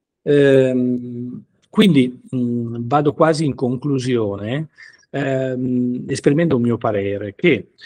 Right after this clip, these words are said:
senza un'economia circolare che funziona al cento per cento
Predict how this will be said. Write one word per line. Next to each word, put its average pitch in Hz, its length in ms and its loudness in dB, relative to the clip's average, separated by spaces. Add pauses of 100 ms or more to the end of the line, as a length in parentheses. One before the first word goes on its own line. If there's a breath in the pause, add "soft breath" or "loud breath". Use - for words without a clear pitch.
(140 loud breath)
senza 196 360 2
un'economia 143 420 0
circolare 135 540 -4
che 110 140 -8
funziona 139 360 -8
al 120 80 -6
cento 123 320 -6
per 143 180 -4
cento 139 580 -4